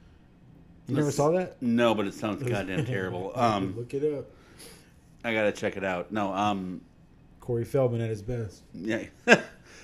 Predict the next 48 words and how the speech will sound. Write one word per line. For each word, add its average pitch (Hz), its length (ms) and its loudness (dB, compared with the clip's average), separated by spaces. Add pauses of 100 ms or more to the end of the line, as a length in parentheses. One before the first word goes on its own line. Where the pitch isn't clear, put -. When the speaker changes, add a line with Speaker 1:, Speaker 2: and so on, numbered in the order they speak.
(160)
Speaker 2:
Uh, 127 220 6
Corey, 147 420 8
uh, 147 160 2
he 120 160 0
did 135 220 6
a 120 80 8
movie 117 300 4
called 107 320 2
Busted 104 480 0
as 95 200 -4
well, 95 380 4
which 90 140 -2
was 98 180 -4
like 92 340 0
Speaker 1:
<laughs> - 120 -18
Speaker 2:
him 123 240 0
and 127 260 2
Haim 104 220 2
was 98 160 -4
in 98 120 -2
it 98 160 -6
briefly. 92 540 -6 (560)
Clearly 107 420 0
so 107 300 -2
drugged 101 260 0
out 101 120 2
of 95 60 -2
his 92 120 -6
mind 95 180 -2
he 95 60 -4
barely 95 320 -4
knew 92 120 -4
where 92 120 -4
he 90 60 -4
was. 90 400 -4 (100)
It, 113 140 -4
it 104 200 -2
is 98 280 0
an 98 160 -6
attempt 98 400 -6
to 95 80 -20
do 101 180 -2
an 98 140 -4
Airplane 92 520 -8
type 95 240 -10
comedy 92 360 -8
with 85 200 -10
cops, 90 360 -8